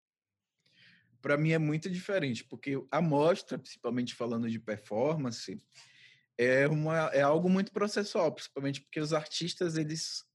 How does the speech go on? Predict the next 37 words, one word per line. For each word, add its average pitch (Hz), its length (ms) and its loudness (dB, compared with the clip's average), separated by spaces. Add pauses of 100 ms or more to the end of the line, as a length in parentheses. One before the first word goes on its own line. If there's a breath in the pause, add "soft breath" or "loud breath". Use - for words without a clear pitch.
no 113 140 -6
caso 113 240 -2
da 113 100 -2
mostra 110 440 0
do 107 160 -2
Osso, 135 180 -6
eles 139 160 -6
criavam 160 480 0
os 160 140 -8
trabalhos 143 520 0
aqui, 160 600 -2
a 104 80 -10
partir 117 320 -6
da 123 100 -2
experiência 135 560 -4
que 147 100 -12
eles 143 160 -8
tinham 139 380 -10 (600 soft breath)
aqui 147 280 -2
nos 139 160 -2
lugares 131 440 -2
onde 135 160 -4
aconteciam 147 600 -8
as 175 120 -6
mostras. 110 520 -4 (720 loud breath)
Então, 151 480 2
é 190 60 6
muito 185 340 2
diferente. 165 540 -2
A 147 60 4
exposição, 165 1000 -2 (220)
é, 110 580 2
me 117 140 -6
parece 147 340 2
muito 156 220 -4
mais 147 180 0
programada, 143 1080 0